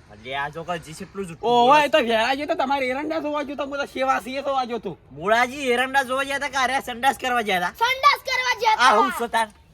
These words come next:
Speaker 2: અલા,
Speaker 1: હા?
Speaker 2: સંડાસ કરવા નતો, હું તો મારા ખેતરમાં ગયો તો, ભાઈ એરંડા પેલા જોવા ગયો તો એટલે ડબલું લઈને ગયો તો મોય.
Speaker 1: મોન તો લાગ્યું.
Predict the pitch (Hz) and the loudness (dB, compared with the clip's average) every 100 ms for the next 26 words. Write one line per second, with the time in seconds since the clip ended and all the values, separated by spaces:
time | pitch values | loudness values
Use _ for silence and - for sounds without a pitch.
0 | - 240 269 - 247 247 254 269 277 294 | -6 -2 0 0 -4 -4 -6 -6 -8 -6
1 | 262 302 240 269 311 196 202 226 269 214 | -6 -6 -6 -6 -6 -4 -2 -2 -2 -4
2 | 262 269 262 269 330 - _ 233 262 240 | -6 -6 -6 -2 -2 -4 _ -4 -2 -2
3 | 247 269 269 269 208 220 254 262 262 294 | -6 -6 -8 -8 -8 -2 -2 -2 -6 -8
4 | 254 269 247 247 269 254 247 294 233 190 | -8 -2 -2 0 -6 -6 -4 -2 -2 -4
5 | - - 131 139 156 170 170 202 185 175 | -6 -20 -20 -18 -16 -16 -10 -8 -2 -2
6 | 180 196 247 269 294 | -2 -4 -2 0 -2